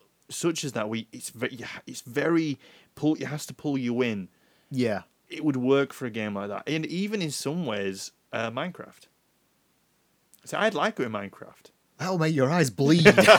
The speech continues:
Speaker 1: Well, yeah, it would be sort of like, "Oh my God." Um,
Speaker 2: You, you'll be seeing life in pixels.
Speaker 1: Yeah,
Speaker 2: Individual
Speaker 1: but it,
Speaker 2: pixels.
Speaker 1: but it, it just,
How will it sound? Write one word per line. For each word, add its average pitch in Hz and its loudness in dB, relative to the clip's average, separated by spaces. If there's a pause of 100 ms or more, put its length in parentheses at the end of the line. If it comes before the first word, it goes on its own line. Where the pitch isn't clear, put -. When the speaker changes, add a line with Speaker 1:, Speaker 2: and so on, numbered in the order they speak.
(580)
Speaker 1:
Well, 233 6
yeah, 196 8
it 156 6
would 156 2
be 139 2
sort 131 2
of 120 -4
like, 123 2
"Oh 135 4
my 139 4
God." 139 6 (480)
Um, 135 2
Speaker 2:
You, 160 0
you'll 156 -4
be 156 -6
seeing 185 -2
life 123 0
in 127 -2
pixels. 107 -2 (160)
Speaker 1:
Yeah, 131 2
Speaker 2:
Individual 147 6
Speaker 1:
but - 2
it, - -8
Speaker 2:
pixels. 110 -2
Speaker 1:
but 175 -2
it, 185 -4
it 190 -8
just, 196 -8